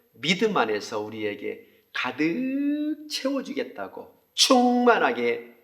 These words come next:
하시겠다고 약속하신 거예요. 베드로전서 일 장 이십일 절 하나 더 볼까요? "너희는 그를 죽은 자 가운데서 살리시고 영광을 주신 하나님을 그리스도로 말미암아 믿는 자니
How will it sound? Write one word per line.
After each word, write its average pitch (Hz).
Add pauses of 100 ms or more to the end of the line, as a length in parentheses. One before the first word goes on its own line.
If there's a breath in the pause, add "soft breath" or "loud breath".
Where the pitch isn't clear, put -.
(340)
하시겠다고 -
약속하신 156
거예요. 160 (800 loud breath)
베드로전서 139
일 135
장 139
이십일 139
절 135
하나 143
더 139
볼까요? 156
"너희는 131
그를 135
죽은 156
자 165
가운데서 123
살리시고 117 (420 loud breath)
영광을 147
주신 143
하나님을 131
그리스도로 127
말미암아 110
믿는 185
자니 104